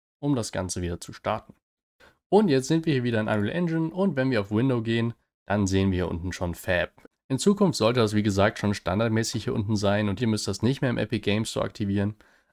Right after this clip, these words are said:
aber hier haben wir es jetzt auf jeden Fall. Und hier sehen wir jetzt auch schon eine Auswahl an Assets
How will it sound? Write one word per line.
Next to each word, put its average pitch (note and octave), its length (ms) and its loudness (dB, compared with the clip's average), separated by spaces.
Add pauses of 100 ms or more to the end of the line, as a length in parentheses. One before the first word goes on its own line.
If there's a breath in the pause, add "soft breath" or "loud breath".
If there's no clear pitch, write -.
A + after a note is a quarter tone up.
aber E3 280 2
hier G2+ 320 -4
haben A2 120 0
wir A#2 60 0
es A2 100 -6
jetzt G#2+ 180 -4
auf G2+ 120 -4
jeden G2+ 180 0
Fall. C3+ 340 0 (600)
Und F#3+ 140 2
hier C3+ 180 4
sehen B2 180 2
wir A#2 40 0
jetzt A2 100 -4
auch A2+ 80 -4
schon A2 180 -2
eine G#2 220 0
Auswahl C3 340 2
an G2+ 100 0
Assets E3+ 400 -2